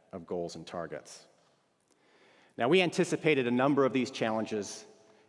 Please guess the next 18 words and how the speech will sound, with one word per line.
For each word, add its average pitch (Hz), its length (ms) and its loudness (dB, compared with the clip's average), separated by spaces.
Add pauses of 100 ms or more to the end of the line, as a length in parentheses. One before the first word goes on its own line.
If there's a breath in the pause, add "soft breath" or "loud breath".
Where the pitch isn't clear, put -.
(100 soft breath)
and 110 120 -4
issues 110 340 -4
before 107 340 -4
we 95 120 -4
started, 92 500 -2 (360)
but - 100 0
we 147 160 2
believed 131 560 0
the 117 120 0
opportunity 107 680 -2
outweighed 95 400 -6
the 90 80 -10
risks. - 640 -12 (640 soft breath)
And 117 100 -2
ultimately, 123 540 2
our 113 160 4
investors 101 760 -2
provided 104 520 -2